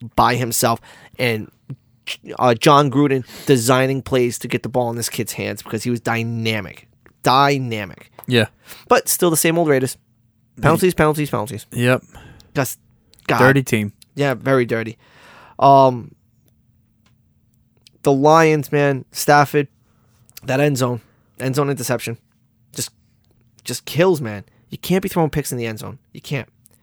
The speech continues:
Speaker 1: And you lose the game heartbreakingly 'cause you're driving the ball again.
Speaker 2: And they lose by a safety.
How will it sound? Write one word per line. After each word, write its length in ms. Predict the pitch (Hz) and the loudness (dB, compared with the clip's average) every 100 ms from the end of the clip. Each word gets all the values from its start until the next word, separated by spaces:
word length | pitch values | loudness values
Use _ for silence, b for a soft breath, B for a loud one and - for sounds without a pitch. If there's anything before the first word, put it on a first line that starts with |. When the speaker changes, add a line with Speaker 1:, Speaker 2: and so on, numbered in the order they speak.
| _ _ _ - | _ _ _ -10
Speaker 1:
And 420 | 127 123 120 113 b b b b b b b b b b b b b b _ _ _ _ _ _ - | -6 -4 -4 -6 b b b b b b b b b b b b b b _ _ _ _ _ _ -14
you 340 | 139 131 131 | -8 -2 -2
lose 420 | 127 131 156 160 147 | 2 4 4 4 -2
the 80 | |
game 420 | 131 131 123 113 123 | -2 -2 -2 -4 -10
heartbreakingly 840 | - 123 117 104 107 95 95 107 _ _ _ _ _ | -6 -2 0 -2 -10 -12 -16 -18 _ _ _ _ _
'cause 180 | - 123 | -8 -4
you're 100 | 135 | -4
driving 420 | 120 135 135 127 | 2 4 4 0
the 60 | 123 | -4
ball 320 | 113 117 98 - | 0 0 -2 -8
again. 560 | 113 - 104 98 123 - _ _ _ _ _ _ _ _ _ - - | -10 -8 -10 -10 -18 -20 _ _ _ _ _ _ _ _ _ -16 -8
Speaker 2:
And 140 | 110 | -6
they 80 | 104 | -4
lose 300 | 107 110 104 | -2 -4 -6
by 240 | - 98 | -8 -8
a 120 | 110 | -10
safety. 640 | - - - _ - - | -14 -20 -20 _ -20 -20